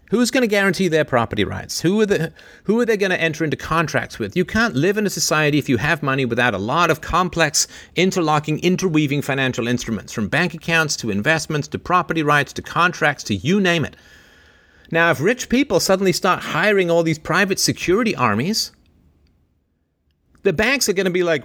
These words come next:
"Oh, no, no, yeah, get, get out of, like, you cannot have a private security army in part of this bank because then we can't enforce any contracts with you." And they'll just get dumped out of society and they won't do it.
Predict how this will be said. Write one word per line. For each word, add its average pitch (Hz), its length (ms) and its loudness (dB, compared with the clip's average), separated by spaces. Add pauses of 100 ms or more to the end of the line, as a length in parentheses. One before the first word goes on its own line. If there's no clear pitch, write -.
"Oh, 180 160 2
no, 143 340 0
no, 147 320 0 (200)
yeah, 113 200 -2
get, 123 180 0
get 131 180 2
out 151 160 2
of, 135 80 -2
like, 131 180 -2
you 147 100 -2
cannot 165 300 0
have 165 160 0
a 120 40 0
private 160 300 0
security 180 380 0
army 135 180 2
in 131 80 2
part 143 200 2
of 131 60 -6
this 139 120 0
bank 208 280 0
because 139 200 -2
then 151 80 0
we 160 60 0
can't 156 180 0
enforce 165 320 0
any 175 120 0
contracts 208 500 0
with 143 140 0
you." - 100 -4
And 127 100 -4
they'll 131 80 4
just 139 160 -2
get 110 200 0
dumped 139 260 0
out 135 120 2
of 156 80 -2
society 214 480 0
and 208 80 -2
they 208 100 0
won't 190 380 -2
do 285 220 0
it. - 320 -6